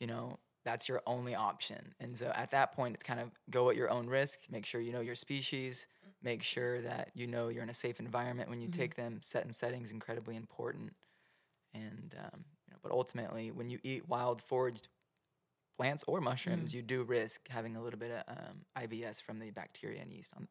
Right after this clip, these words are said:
Speaker 1: any surface.
Speaker 2: That's so interesting. So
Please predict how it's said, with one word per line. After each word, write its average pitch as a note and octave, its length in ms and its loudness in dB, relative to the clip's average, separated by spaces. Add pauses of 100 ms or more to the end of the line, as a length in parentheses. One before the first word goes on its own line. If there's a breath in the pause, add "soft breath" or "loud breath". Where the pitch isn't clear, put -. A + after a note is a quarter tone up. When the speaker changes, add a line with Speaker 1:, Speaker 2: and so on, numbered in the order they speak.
Speaker 1:
any - 180 -6
surface. - 520 -6 (340 soft breath)
Speaker 2:
That's - 140 -2
so E3 140 0
interesting. D#3+ 600 -2
So F3 340 8